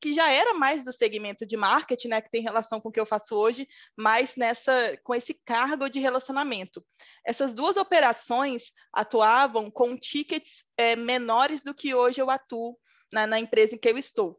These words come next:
Então, eu fazia um atendimento um pouco mais reativo, né? O que que é o atendimento reativo? O cliente, ele levantava a mão e aí sim, a gente direcionava um atendimento pra ele.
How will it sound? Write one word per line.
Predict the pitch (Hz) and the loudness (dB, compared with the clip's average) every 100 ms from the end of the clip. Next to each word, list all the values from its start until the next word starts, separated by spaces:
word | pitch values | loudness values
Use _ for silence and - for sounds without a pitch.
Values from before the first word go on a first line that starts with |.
| _ - | _ -6
Então, | 208 240 | 0 2
eu | 254 | 2
fazia | 247 220 247 | 0 0 -2
um | 262 | -2
atendimento | 262 240 233 220 254 277 - 196 | -2 -6 -4 -4 -4 -4 -6 -8
um | 226 | -2
pouco | 226 240 | -2 0
mais | 254 247 247 | 0 0 0
reativo, | 254 269 311 - 247 233 208 208 | 2 2 0 -8 -8 -8 -6 -4
né? | 196 | -4
O | 196 | -4
que | 226 | -2
que | 240 | 2
é | |
o | 233 | 0
atendimento | 233 214 220 226 | 0 -8 -6 0
reativo? | 233 - 190 185 - - _ | 0 0 -6 -6 -14 -20 _
O | - 220 | -6 -4
cliente, | 254 240 220 220 - - | 0 0 0 -4 -6 2
ele | 202 214 | 4 6
levantava | 220 226 214 208 247 359 | 4 4 2 0 4 4
a | |
mão | 302 233 269 | 2 0 0
e | 269 | 0
aí | 294 | 0
sim, | - 247 254 349 _ - | -4 -10 -10 -12 _ -2
a | 214 | 0
gente | 214 214 233 - 233 | 0 -2 -6 -6 -2
direcionava | 240 233 262 226 214 233 | 2 2 2 2 2 0
um | |
atendimento | 226 226 233 214 214 - | -4 -6 -6 -8 -6 0
pra | 254 | 4
ele. | 247 175 156 | 4 2 -8